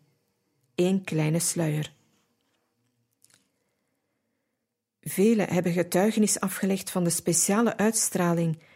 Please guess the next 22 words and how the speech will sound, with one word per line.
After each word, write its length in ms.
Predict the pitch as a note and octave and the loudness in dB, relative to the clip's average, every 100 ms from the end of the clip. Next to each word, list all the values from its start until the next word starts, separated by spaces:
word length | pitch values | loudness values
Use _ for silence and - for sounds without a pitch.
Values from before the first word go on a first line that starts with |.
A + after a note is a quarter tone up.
| _ | _
die 180 | F3+ E3+ | -2 0
van 140 | F3+ | 0
zuster 280 | F#3 E3+ E3 | 0 -2 0
Benedicta 600 | E3+ D#3+ E3 G3+ G3 F3 | 0 0 -2 -6 -6 -2
uitging 580 | F3+ F3 - F#3 F3 - _ | -2 -2 -4 -6 -6 -10 _
in 180 | - F#3+ | -4 0
die 180 | E3 D#3+ | 0 0
heksenketel 760 | F#3 - A3 G#3 F3+ F3 F3+ | -2 -2 -2 -2 -2 -2 -4
van 180 | F3 F3 | -2 0
Westerbork. 760 | E3 D#3 - E3+ D#3+ D#3 - - _ _ _ _ _ _ _ _ _ _ _ _ _ _ _ | 0 -2 -4 -4 -2 -4 -6 -18 _ _ _ _ _ _ _ _ _ _ _ _ _ _ _
Een 160 | F#3+ E3 | 0 2
gesprek 560 | E3 - E3+ G#3+ A3 - | 0 -2 -2 -2 -4 -4
met 260 | E3+ D#3+ | -2 -2
haar. 440 | - D3+ D#3+ G3 - _ _ _ _ _ _ _ | -4 -4 -2 -4 -8 _ _ _ _ _ _ _
Het 200 | - F#3 | -6 -2
was 200 | - F#3+ | 0 0
een 120 | - | 0
reis 420 | F3+ F#3+ G#3+ G#3+ - | 0 2 0 0 0
naar 200 | G3 G3 | 0 0
een 160 | G3 | -2
andere 320 | G3 G3+ G#3+ | 0 0 2
wereld. 540 | F#3 E3+ D#3+ D#3 D#3 | 2 0 0 -2 -6